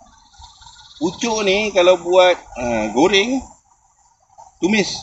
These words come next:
ah, masak tumis. Ya Allah, memang sedap, eh. Ah, ini antara sayur yang tak kena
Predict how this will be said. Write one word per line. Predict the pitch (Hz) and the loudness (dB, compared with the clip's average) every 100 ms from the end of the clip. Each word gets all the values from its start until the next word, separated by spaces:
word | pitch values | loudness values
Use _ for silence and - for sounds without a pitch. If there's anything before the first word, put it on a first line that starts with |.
| 139 | -6
ah, | 160 | -4
masak | 120 135 156 160 | -2 -2 -2 0
tumis. | 170 202 - - - _ _ - - - - - | 0 0 -6 -16 -20 _ _ -20 -20 -20 -20 -16
Ya | 101 101 | -12 -8
Allah, | 104 101 92 104 107 | -6 -6 -6 -8 -6
memang | 120 120 | -2 -2
sedap, | 113 127 127 - | -4 0 0 2
eh. | 131 - - - _ _ _ - _ - - - - - | -6 -8 -14 -20 _ _ _ -20 _ -20 -20 -20 -14 -8
Ah, | - 90 87 - - - - - - - - - - | -8 -8 -10 -12 -16 -16 -16 -18 -20 -20 -20 -14 -4
ini | 240 302 302 294 302 - - - - - - - - - | 2 4 4 2 0 -4 -6 -8 -8 -8 -6 -6 -6 -4
antara | 123 120 127 139 139 131 | -4 -2 0 2 0 0
sayur | 120 123 143 151 147 135 | 0 2 4 4 4 4
yang | 143 131 117 | 2 2 0
tak | 127 120 - | -2 -4 -4
kena | 139 156 | 0 2